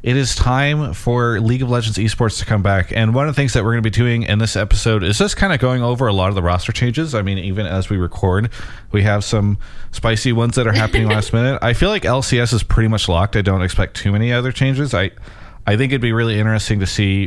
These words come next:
Speaker 1: what happens with Hunter T, but whatever. We'll talk about L C S in sh-, a short time. What is going on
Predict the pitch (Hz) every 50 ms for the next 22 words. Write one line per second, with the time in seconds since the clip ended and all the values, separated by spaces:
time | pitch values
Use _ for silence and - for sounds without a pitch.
0 | - - 98 98 95 92 - 90 95 92 - 101 95 90 - - 92 - - 92
1 | 90 85 85 - - - 127 131 135 120 107 87 - 135 143 131 98 92 101 123
2 | 123 131 127 117 123 110 85 101 101 - 110 98 - 98 92 - - - - -
3 | 87 85 - - 107 92 - 104 104 98 87 85 - - - - - - - -
4 | - - - 101 117 147 151 143 156 127 - 147 139 135 127 117 117 117 117 117
5 | 113 113 110 107 107